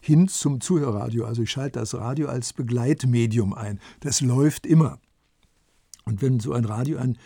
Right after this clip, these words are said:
Begleitmedium ist, dann müssen auch die Inhalte anders sein. Ich werde mich also nicht nur durch Gerede den ganzen Tag lang vom Radio begleiten lassen. Das kann ja kein Mensch aushalten. Also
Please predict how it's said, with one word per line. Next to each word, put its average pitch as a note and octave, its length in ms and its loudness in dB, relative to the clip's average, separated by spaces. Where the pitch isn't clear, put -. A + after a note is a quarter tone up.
Begleitmedium C3+ 840 0
ist, D#3 220 -2
dann C3+ 120 2
müssen C3 240 -2
auch A#2+ 120 -4
die F#3+ 200 -4
Inhalte C#3 480 4
anders A2+ 320 -2
sein. D#3 340 -2
Ich G#2+ 140 -6
werde C3 140 0
mich B2+ 220 -4
also B2 200 -2
nicht B2+ 320 0
nur D3 360 6
durch B2+ 320 2
Gerede B2 500 2
den A#2+ 160 2
ganzen A2+ 340 0
Tag B2+ 260 -4
lang C3+ 180 0
vom C3 180 -2
Radio E3+ 300 6
begleiten G#2 460 -2
lassen. F#2+ 280 -8
Das G2+ 140 -12
kann B2+ 160 -6
ja A#2 100 -2
kein A#2+ 140 -4
Mensch B2+ 200 -2
aushalten. C#3 440 -4
Also C3+ 300 -2